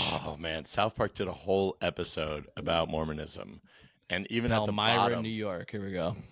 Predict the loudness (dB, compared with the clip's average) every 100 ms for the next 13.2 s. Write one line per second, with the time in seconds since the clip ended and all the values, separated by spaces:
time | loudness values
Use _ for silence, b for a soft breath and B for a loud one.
0 | _ -6 -4 0 0 0 -2 -6 -6 -12
1 | _ _ -4 -2 2 4 6 4 0 -6
2 | _ -10 -6 -4 -2 -2 0 0 0 -2
3 | -2 -2 -2 -8 -16 -20 -6 -2 -2 2
4 | 0 2 -2 0 -2 -2 -4 -4 -6 -8
5 | -10 -6 0 2 4 2 4 6 6 6
6 | 4 B B B B B B B B B
7 | -2 2 2 2 2 6 6 6 4 2
8 | 4 6 6 6 4 6 6 6 2 -2
9 | -4 -6 -8 -10 _ b b b b _
10 | 2 6 6 6 6 6 8 6 2 0
11 | 2 2 2 4 6 6 6 4 2 4
12 | 4 4 4 4 4 4 6 4 4 2
13 | 4 0